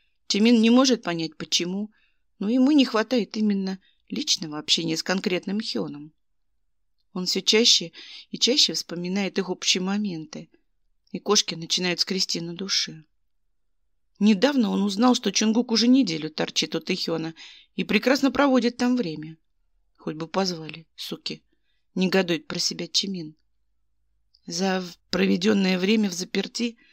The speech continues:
такой жадный до обнимашек парень уже на стену лезть готов от отсутствия человеческого тепла. Чимин решается на отчаянный шаг.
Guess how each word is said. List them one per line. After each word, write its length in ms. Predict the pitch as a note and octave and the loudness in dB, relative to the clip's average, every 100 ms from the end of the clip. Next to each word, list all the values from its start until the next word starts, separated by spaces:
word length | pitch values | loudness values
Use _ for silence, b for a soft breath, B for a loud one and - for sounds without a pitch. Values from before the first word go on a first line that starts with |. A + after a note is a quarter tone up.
| b b b | b b b
такой 280 | - - A#3+ | -6 2 4
жадный 380 | G#3 A3+ G#3+ F#3 | 6 4 2 0
до 140 | F3 | 0
обнимашек 580 | F#3+ F#3+ G#3 A#3+ - G3 | 2 4 6 6 4 2
парень 380 | _ A3+ G#3+ F3 B B B B | _ 0 0 -2 B B B B
уже 240 | F#3 G3 G#3 | 0 4 4
на 140 | A3 | 4
стену 360 | B3 F3+ E3 E3 | 2 0 -2 -4
лезть 320 | E3 D#3 - | -4 -4 0
готов 460 | F3+ - E3+ D#3+ _ _ _ - | -2 -2 -10 -12 _ _ _ -6
от 180 | F#3 | 2
отсутствия 640 | G3 G3 A#3 - - E3+ D#3+ b b | 2 4 0 -2 -8 -8 -10 b b
человеческого 680 | - F3 F3 F3 - - F3 | -8 -4 -2 0 0 0 -8
тепла. 520 | F3+ - - F3 D#3 E3 _ _ _ _ _ _ _ _ _ _ _ _ | -8 -10 -10 -12 -12 -18 _ _ _ _ _ _ _ _ _ _ _ _
Чимин 320 | - C4+ B3 | -2 2 2
решается 580 | G#3+ A#3 G3 F3+ F3 - | 4 2 2 0 -8 -6
на 140 | F#3+ F#3+ | -6 -6
отчаянный 480 | F#3+ F#3 F3+ F#3+ | -4 -4 -4 -2
шаг. 280 | G3+ - - | 2 2 0